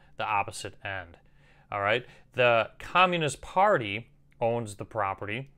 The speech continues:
not an individual. So the Communist Party decides what is being sold and, and what you can create by what they think is best.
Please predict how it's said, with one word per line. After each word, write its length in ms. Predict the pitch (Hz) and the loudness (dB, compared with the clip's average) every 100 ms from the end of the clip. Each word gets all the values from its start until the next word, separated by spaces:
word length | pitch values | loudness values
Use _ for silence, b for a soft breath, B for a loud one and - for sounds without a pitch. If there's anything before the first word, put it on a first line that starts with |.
| _ _ | _ _
not 260 | 113 104 107 | -2 0 0
an 140 | 107 | -4
individual. 760 | 104 104 101 127 117 101 82 82 b b | -8 -10 -4 -4 -2 -8 -10 -12 b b
So 140 | - 131 | -10 -2
the 120 | 127 | -2
Communist 800 | - - 165 196 202 131 110 - | -4 -2 -2 0 -2 -2 -6 -12
Party 600 | - - 98 92 113 143 b b - | -4 -2 -2 -2 -6 -8 b b -10
decides 840 | 120 - 147 117 113 127 147 - b b b b _ | -6 -2 0 2 2 0 -4 -12 b b b b _
what 420 | 117 113 127 135 | -4 4 4 4
is 160 | 135 117 | -2 -4
being 280 | 120 110 107 | -4 -6 -8
sold 640 | - - 110 110 156 180 107 | -6 -2 0 0 -2 -4 -6
and, 360 | 104 98 95 - b | -6 -6 -12 -18 b
and 160 | 117 107 | -8 0
what 240 | 131 127 | 0 0
you 80 | 120 | -10
can 180 | - 110 | -14 -14
create 640 | - 117 98 98 113 143 - _ | -12 -12 -6 -4 -4 -6 -14 _
by 220 | - 113 113 | 0 2 2
what 280 | 113 123 | 0 -2
they 160 | 131 139 | 0 -2
think 300 | 139 127 117 | -2 -8 -6
is 120 | 113 | -8
best. 560 | - 135 151 - - | -2 -2 -2 -10 -18